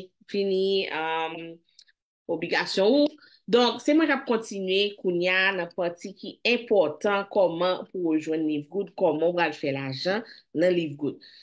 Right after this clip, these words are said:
Donk ban m pale yon ti istorik de mwen menm. Antank tèl,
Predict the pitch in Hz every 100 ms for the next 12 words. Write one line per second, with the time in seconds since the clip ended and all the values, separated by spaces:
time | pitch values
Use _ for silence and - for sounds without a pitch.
0 | - 214 202 190 226 240 302 285 262 233
1 | 208 - 208 185 175 190 196 175 180 175
2 | 165 160 190 190 - _ - - - _
3 | 165 170 170 - 143